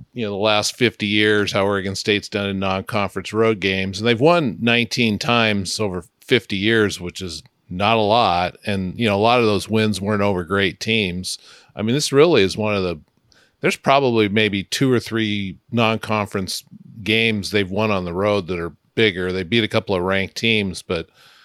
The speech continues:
I mean, I really thought this was gonna get them in the top twenty-five. I mean, it's not a big deal that they're not, but I, I, I, I think, I think some of the people that vote on this thing were kind of underselling how, how big of a win this is. And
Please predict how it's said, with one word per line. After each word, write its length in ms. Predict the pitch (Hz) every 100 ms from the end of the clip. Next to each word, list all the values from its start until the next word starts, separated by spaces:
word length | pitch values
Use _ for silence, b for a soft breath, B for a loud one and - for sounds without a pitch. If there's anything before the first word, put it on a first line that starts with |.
| b b b b b _ -
I 80 |
mean, 140 | 117 131
I 160 | 202
really 240 | 254 208 123
thought 240 | 120 104
this 180 | 110 -
was 80 | -
gonna 220 | 107 101
get 100 | 98
them 140 | 92
in 40 | 90
the 100 | 85
top 300 | - 95 -
twenty-five. 680 | - 98 87 117 113 101 92
I 40 |
mean, 140 | 117
it's 140 | 117 -
not 140 | 151
a 40 | 92
big 300 | 107 87 78
deal 340 | 110 107 98
that 140 | 82
they're 140 | - 76
not, 500 | 92 98 104 110 -
but 120 | 92
I, 220 | - 95 -
I, 280 | 113 104 85 _ _
I, 80 | 113 110 120
I 60 | 117
think, 340 | 143 120 - _ _ -
I 120 | 110
think 220 | 107 139
some 260 | - 127 120
of 80 | 104
the 140 | 92 - -
people 300 | 131 - 95
that 100 | 76
vote 240 | 101 113
on 140 | 101 90
this 160 | -
thing 240 | 101 92 90
were 260 | 80 - - -
kind 180 | 107 104
of 60 |
underselling 720 | 101 101 90 - 107 107 90
how, 360 | 92 90 87 90 b b _
how 140 | 110
big 200 | 98 120
of 80 | 104
a 60 |
win 240 | 98 104 98
this 200 | 90 -
is. 360 | 120 101 85
And 260 | 90 85 87